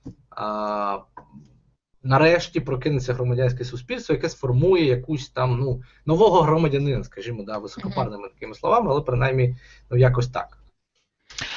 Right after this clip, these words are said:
Speaker 2: А на твою думку, досвід Польщі, наскільки він, е, є цінним для України і наскільки ми його можемо використати? От я, наприклад, там зі своїх якихось таких спостережень можу сказати: от ми теж там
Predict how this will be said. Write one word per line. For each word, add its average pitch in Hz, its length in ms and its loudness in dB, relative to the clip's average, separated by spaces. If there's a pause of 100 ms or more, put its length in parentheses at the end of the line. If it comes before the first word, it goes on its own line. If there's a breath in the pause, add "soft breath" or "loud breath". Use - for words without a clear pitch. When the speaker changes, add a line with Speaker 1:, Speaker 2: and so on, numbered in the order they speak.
(220 loud breath)
Speaker 2:
А 202 120 2
на 240 80 4
твою 302 180 4
думку, 285 340 2
досвід 233 600 0 (160)
Польщі, 233 360 4
наскільки 208 500 2
він, 196 420 2
е, 180 240 4
є 180 180 2
цінним 190 520 0
для 170 200 4
України 196 800 0
і 170 240 -2
наскільки 180 380 -4
ми 175 160 0
його 165 180 -2
можемо 160 420 -4
використати? 156 640 -4
От 160 80 -2
я, 190 60 4
наприклад, 180 400 0
там 160 100 -6
зі 156 140 -6
своїх 170 400 -2
якихось 160 320 -14
таких 160 260 -10
спостережень 185 600 -2
можу 165 220 -4
сказати: 185 420 0
от 156 140 -6
ми 165 100 -6
теж 160 200 -4
там 165 180 -14